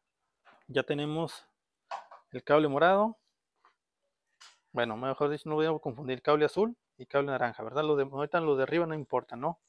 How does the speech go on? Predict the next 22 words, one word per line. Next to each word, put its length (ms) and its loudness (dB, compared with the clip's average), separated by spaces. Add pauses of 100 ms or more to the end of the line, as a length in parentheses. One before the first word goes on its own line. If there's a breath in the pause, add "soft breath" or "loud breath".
(600)
Nomás 180 -2
los 140 -6
puse 200 0
ahí 60 2
para 220 2
identificarlos, 680 -4
¿ok? 120 -6 (100)
Nos 180 -8
queda 340 2 (1080)
cable 260 0
rojo 440 2 (1600)
y 500 -4
el 200 -8
cable 560 2 (280)
morado, 360 -2
¿ok? 140 -8 (720 soft breath)
Estos 240 -4
cables, 320 6
amigos, 320 0
son 440 -2 (520)
las 400 -2
corrientes 800 0